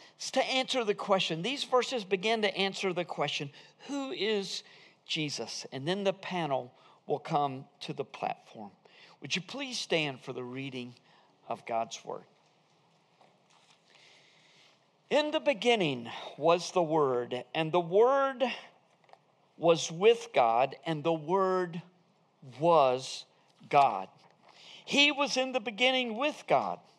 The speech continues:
All things were made through him, and without him was not anything made that was made. In him was life, and the life was the light of men.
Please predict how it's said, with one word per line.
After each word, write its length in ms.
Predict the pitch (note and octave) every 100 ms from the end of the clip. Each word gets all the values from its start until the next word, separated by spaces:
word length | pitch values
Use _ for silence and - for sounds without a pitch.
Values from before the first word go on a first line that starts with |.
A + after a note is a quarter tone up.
| _ _ - - -
All 280 | - F3 F#3+
things 460 | F#3+ G3+ G3 G#3 -
were 140 | G#3
made 420 | G3+ A3+ B3+ G#3
through 300 | - D3+ C#3+
him, 420 | A#2+ A#2 A#2 C3 -
and 180 | D#3+ E3
without 600 | E3+ - F3+ A#3+ C4+ D#3+
him 280 | D#3+ E3
was 200 | D#3+ D3+
not 260 | E3 E3 - -
anything 560 | B3+ D4 - G#3 F#3
made 420 | C#3+ C3 A#2 C3 _ _ _ _ _ _ -
that 180 | F#3+
was 400 | F3+ G3+ A3+ F#3+
made. 300 | C3+ A2 E2+ - _ _ _ - - - -
In 180 | D#3
him 400 | D3+ F3 G3+ A3
was 240 | F#3 E3 -
life, 640 | E3 G#3 C4 - - - _ _ _ _ _ _ _ _ _ _ _ _ _
and 140 | C#3+
the 80 | C#3
life 720 | C#3 C#3 F3+ A#3 A#3 - - - _ _ _ _ _ _ _ -
was 220 | C3+ C3
the 80 | B2
light 480 | B2+ A#2+ C#3+ C#3+ -
of 240 | C3 -
men. 280 | B2 A#2+ G#2